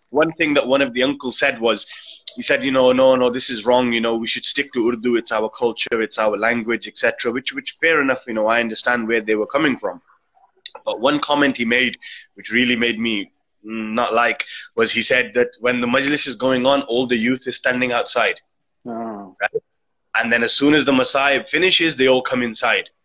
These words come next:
Speaker 1: which is wrong. And my reply to him, with the utmost respect, obviously we respect our elders, irrelevant of, of,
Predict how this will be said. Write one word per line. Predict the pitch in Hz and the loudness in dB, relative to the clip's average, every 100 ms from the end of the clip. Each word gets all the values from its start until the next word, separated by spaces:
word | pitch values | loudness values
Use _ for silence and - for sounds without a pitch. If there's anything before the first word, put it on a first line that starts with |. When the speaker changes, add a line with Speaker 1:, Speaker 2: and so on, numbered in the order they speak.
| _ | _
Speaker 1:
which | 117 - | -6 -4
is | 117 | -2
wrong. | 113 131 95 _ _ _ _ _ _ | 2 0 0 _ _ _ _ _ _
And | 107 120 | -6 0
my | 139 | 2
reply | 139 - 131 135 | 2 0 0 0
to | 123 | -2
him, | 123 | -2
with | 123 | -2
the | 127 | 0
utmost | 160 147 131 110 | 0 0 -2 -4
respect, | 104 - 98 - | -8 -6 -6 -6
obviously | 104 104 - 95 | -10 -10 -16 -14
we | |
respect | 98 98 - 107 | -12 -10 -6 -6
our | 101 95 | -4 -2
elders, | 98 98 92 98 | -4 -6 -12 -8
irrelevant | 98 101 95 95 95 | -4 -4 -6 -10 -12
of, | |
of, | 82 92 | -12 -10